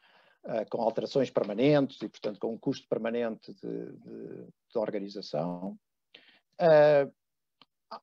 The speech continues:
há um tema muito importante relacionado à eficácia do processo da, da administração das vacinas e da sua eficácia no combate à pandemia, e no fundo é saber se, se os agentes, se, se, se os cidadãos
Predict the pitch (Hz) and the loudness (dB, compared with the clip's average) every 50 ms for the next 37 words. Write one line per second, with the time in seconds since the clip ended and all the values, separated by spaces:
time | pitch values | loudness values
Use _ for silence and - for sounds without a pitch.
0 | _ _ _ _ _ - 202 226 214 165 - 170 160 147 147 143 165 170 160 - | _ _ _ _ _ 4 4 4 6 6 6 4 4 4 4 2 2 2 2 0
1 | 147 131 - - - 147 147 139 123 - - - 131 127 - - 135 127 127 127 | -2 -4 -2 0 2 2 4 2 0 -2 0 0 0 0 0 -2 -2 0 2 4
2 | 127 120 113 117 120 120 - - 127 - - 135 131 127 120 - 131 110 107 110 | 4 6 6 6 4 2 0 -6 -4 0 2 2 2 2 2 0 -4 -4 -4 -6
3 | - - - - 131 123 113 - - 117 - - - - 120 117 110 120 120 - | -10 -8 -2 2 2 2 2 2 -2 -6 -6 -10 -12 -4 -2 -2 -2 -2 -4 -6
4 | - 120 - - 104 107 113 98 107 117 - - - - - 139 127 117 107 101 | -6 -6 -4 -2 -2 -2 -2 -2 -4 -4 -6 -6 -8 -6 -2 -2 0 0 -2 -4
5 | 98 - - - _ - 214 226 220 202 185 - - - 175 165 143 - - 143 | -6 -8 -14 -8 _ 2 2 4 4 4 2 2 0 0 2 2 2 0 -4 -2
6 | - 165 160 151 - - 135 123 127 - 131 123 120 117 113 - 113 104 - 113 | 0 2 2 2 0 -2 -4 -6 -4 -4 0 2 2 2 2 2 0 -2 -2 -4
7 | 101 101 104 117 135 165 196 214 233 - _ _ _ _ _ _ - - 120 120 | -6 -6 -6 -6 -4 -4 -4 -6 -8 -12 _ _ _ _ _ _ -8 -6 -4 -4
8 | 113 - 143 135 131 127 127 - 135 117 123 131 131 117 120 - - 135 123 120 | -2 -2 2 2 4 4 4 2 0 2 2 2 2 0 -2 -4 -2 0 2 2
9 | 113 120 - - - - - - 117 104 123 110 120 127 123 120 - - - - | 2 0 -2 -6 -12 -16 -14 -12 -6 -6 -4 -2 -2 -2 -4 -4 -8 -10 -8 -6
10 | 117 110 98 - - 127 117 - - - 120 - - 135 127 127 127 147 143 123 | -6 -6 -6 -8 -8 -8 -8 -6 -6 -8 -6 -2 0 2 2 4 4 2 2 2
11 | 117 113 - - | 0 -2 -6 -12